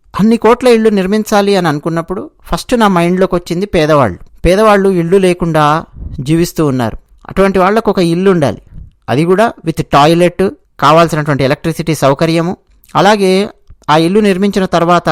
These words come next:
వాళ్లకు ఉచిత గ్యాస్ కనెక్షన్ అందించి గ్యాస్ సిలిండర్ ఇంటికి వచ్చేలా చేయాలి." ఇంత ప్లాన్ చేసుకున్నాం. దాంతోపాటు నెంబర్ టూ నా మైండ్లోకి ఏమొచ్చిందంటే, ఎంత సిమెంట్ కావాలి,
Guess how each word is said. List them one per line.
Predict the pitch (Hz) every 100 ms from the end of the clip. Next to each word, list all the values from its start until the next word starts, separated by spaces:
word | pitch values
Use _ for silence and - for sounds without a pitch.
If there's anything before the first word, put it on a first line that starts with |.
| 156 170 - _ -
వాళ్లకు | 165 175 175 180 196
ఉచిత | 160 170 -
గ్యాస్ | 208 123 151 170 170 -
కనెక్షన్ | 160 160 - 143 - _ _ -
అందించి | 139 170 175 220
గ్యాస్ | 185 151 170 -
సిలిండర్ | 190 175 202 269 - _ 156
ఇంటికి | 175 202
వచ్చేలా | 170 170 160
చేయాలి." | 190 139 110 107 - - _ _ -
ఇంత | 170 175
ప్లాన్ | 180 170 196
చేసుకున్నాం. | 175 - 135 101 - _ -
దాంతోపాటు | 139 147 226 233 214 190 180
నెంబర్ | 175 156 151
టూ | - 165 - - - -
నా | 143
మైండ్లోకి | 147 147 185 202 185 165 156 131
ఏమొచ్చిందంటే, | 156 165 - 147 143 135 240 _ _ - 165
ఎంత | 170 208
సిమెంట్ | 233 202 208 202
కావాలి, | 170 143 107